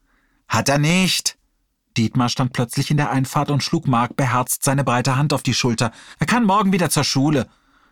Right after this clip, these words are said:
Hat doch einen Vorteil, einen Bürgermeister als Nachbarn zu haben, nicht wahr, Mark?“ Mark sah ungläubig zu seinem Nachbarn und danach in das breit grinsende Gesicht seines Sohnes. „Das darf nicht wahr sein“,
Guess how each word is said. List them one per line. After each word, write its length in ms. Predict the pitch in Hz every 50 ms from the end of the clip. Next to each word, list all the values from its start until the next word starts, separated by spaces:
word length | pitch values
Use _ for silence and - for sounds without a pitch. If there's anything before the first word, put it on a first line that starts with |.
| _ -
Hat 180 | 131 131 -
doch 100 | 151 131
einen 200 | 180 180 190 190
Vorteil, 340 | 185 - 226 262 - 175 143
einen 160 | 135 123 127
Bürgermeister 540 | 113 131 131 117 131 131 131 127 123 - 139
als 120 | 127 - -
Nachbarn 340 | 139 123 107 - 143 123
zu 160 | - - 127 117
haben, 220 | 131 127 127 135
nicht 200 | 147 165 - -
wahr, 180 | 139 131 127 123
Mark?“ 380 | 127 135 156 190 202 - - _ _ _ _ _ _ _ _ _ - - - - - - - - - -
Mark 320 | - 180 180 185 190 185 -
sah 160 | - 196 190
ungläubig 580 | 151 - 147 139 131 117 127 127 127 135 131 -
zu 100 | - 147
seinem 280 | 135 147 151 151 147
Nachbarn 460 | 139 120 - - - - 139 139 143
und 120 | 156 151 147
danach 400 | 151 143 131 123 123 127 - -
in 60 | 143
das 180 | 147 139 - -
breit 380 | - - 127 123 127 117 -
grinsende 420 | - 131 127 123 117 107 139 135 127
Gesicht 380 | 123 139 120 127 110 - -
seines 260 | - 123 123 131 -
Sohnes. 420 | - 147 127 127 120 117 110 - - _ _ _ _ _ _ _ _ _ _ _ _ _ _ _
„Das 280 | - 175 165 143 - -
darf 280 | - 127 117 110 - 117
nicht 180 | 101 - -
wahr 240 | 113 110 107 110 104
sein“, 320 | 101 110 107 104 98 92